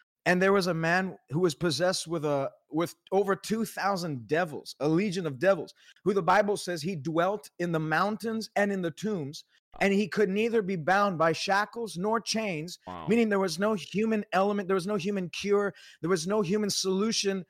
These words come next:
Speaker 1: to this spiritual problem, this spiritually rooted problem. And yet when Jesus, who the Bible describes as the anointed one,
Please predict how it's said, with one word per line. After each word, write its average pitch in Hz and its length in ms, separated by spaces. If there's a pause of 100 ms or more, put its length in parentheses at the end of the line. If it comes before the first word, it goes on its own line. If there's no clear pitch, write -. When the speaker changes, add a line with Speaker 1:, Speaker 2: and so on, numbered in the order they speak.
(360)
Speaker 1:
to 240 180
this 202 240
spiritual 226 680
problem, 180 460
this 160 140
spiritually 208 640
rooted 190 380
problem. 196 540 (500)
And 214 200
yet 240 280
when 208 240
Jesus, 190 680
who 208 140
the 202 100
Bible 220 320
describes 190 500
as 180 140
the 196 140
anointed 190 560
one, 165 260